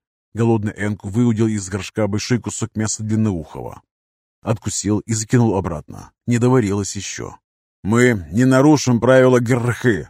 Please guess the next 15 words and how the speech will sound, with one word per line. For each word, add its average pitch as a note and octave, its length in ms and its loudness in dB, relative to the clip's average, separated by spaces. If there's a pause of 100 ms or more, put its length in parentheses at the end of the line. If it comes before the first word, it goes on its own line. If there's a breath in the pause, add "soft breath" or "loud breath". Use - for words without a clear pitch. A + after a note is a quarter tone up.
(120)
и A#2+ 120 2
не C#3 120 6
уйдём D3 480 6
просто B2 400 0
так. E2+ 260 -2 (440)
Энку A2 260 -6
промолчал. A2 640 -4 (160)
Иногда G2 480 -2
Эсу G2 340 -4
в F#2+ 80 -8
упрямстве G2 500 -4
превосходил G#2+ 600 0
даже G#2 280 -2
его G#2 200 0
самого. F#2+ 540 -2